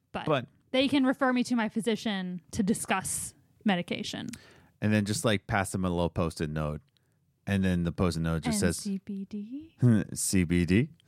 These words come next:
Speaker 2: It's just like, "What, what does this mean?" "I just, it's just a Post-it note. Don't worry about
Speaker 1: <laughs>
Speaker 2: it. Just send Lizzie to the candy store." <laughs> But yeah, I don't know. I definitely don't see you smoking weed at all.
Speaker 1: Mm-mm.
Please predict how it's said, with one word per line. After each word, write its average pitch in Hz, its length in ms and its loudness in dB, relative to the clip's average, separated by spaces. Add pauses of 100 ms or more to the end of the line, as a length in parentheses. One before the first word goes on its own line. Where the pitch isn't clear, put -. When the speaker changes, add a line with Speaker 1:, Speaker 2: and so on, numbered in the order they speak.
(240)
Speaker 2:
It's 101 180 4
just 98 160 -2
like, 85 320 0 (140)
"What, 92 260 0
what 110 140 2
does 131 160 2
this 139 200 4
mean?" 82 220 0 (420)
"I 85 220 -4
just, 139 400 -4
it's 95 180 -4
just - 240 -4
a 127 60 4
Post-it 202 460 -2
note. 80 240 -4
Don't 127 180 0
worry 131 260 2
about 87 320 2
Speaker 1:
<laughs> 80 40 0
Speaker 2:
it. 80 140 -6 (420)
Just 226 200 0
send 320 240 0
Lizzie 147 460 2
to 135 140 -2
the 120 80 2
candy 82 480 -2
store." 76 440 -2 (220)
<laughs> 427 80 -2 (1160)
But 98 420 4 (800)
yeah, 127 320 2
I 143 160 2
don't 147 140 4
know. 120 160 6
I 120 220 2
definitely 131 320 2
don't 123 180 4
see 117 140 0
you 113 100 4
smoking 92 500 0
weed 85 380 -4 (360)
at 110 180 2
all. 82 300 4
Speaker 1:
Mm-mm. 214 360 -10